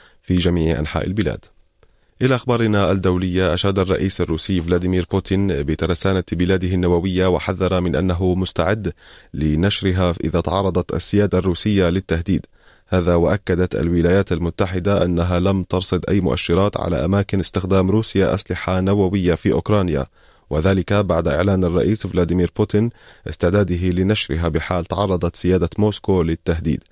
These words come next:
وفي سياق متصل، توصلت الدول الأعضاء في الاتحاد الأوروبي إلى اتفاق لإضافة خمسة مليارات يورو إلى صندوق يهدف إلى تمويل شراء الأسلحة لأوكرانيا، حسب ما أفاد مسؤولون.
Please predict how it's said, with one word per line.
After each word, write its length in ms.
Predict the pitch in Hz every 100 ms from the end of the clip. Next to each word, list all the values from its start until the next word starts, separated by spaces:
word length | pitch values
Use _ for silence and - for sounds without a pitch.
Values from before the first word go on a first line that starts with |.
| _ - - -
وفي 260 | 73 - 82
سياق 340 | 92 98 92
متصل، 640 | 85 98 - 80 98 110
توصلت 680 | - 87 98 95 90 92 -
الدول 320 | 82 98 92
الأعضاء 460 | 71 76 80 98 -
في 120 | 92
الاتحاد 440 | 80 - 85 95
الأوروبي 580 | 90 78 90 - 104 113 - - - _
إلى 120 | 95 95
اتفاق 460 | - 104 123 -
لإضافة 800 | 107 90 73 78 92 - - 80
خمسة 340 | 80 101 98 90
مليارات 540 | 87 85 82 101 98 95
يورو 340 | 101 95 113 _ - _
إلى 240 | - 82 82
صندوق 420 | 92 98 107 -
يهدف 600 | 98 92 92 95 92 -
إلى 240 | 76 90
تمويل 500 | 90 95 101 104 90
شراء 320 | - 92 95 85
الأسلحة 520 | 104 - 95 - 87
لأوكرانيا، 680 | - 80 104 104 98 92 - - - -
حسب 520 | 92 92 90 90 92 - - -
ما 160 | -
أفاد 280 | 85 92 87
مسؤولون. 600 | 78 78 - 95 64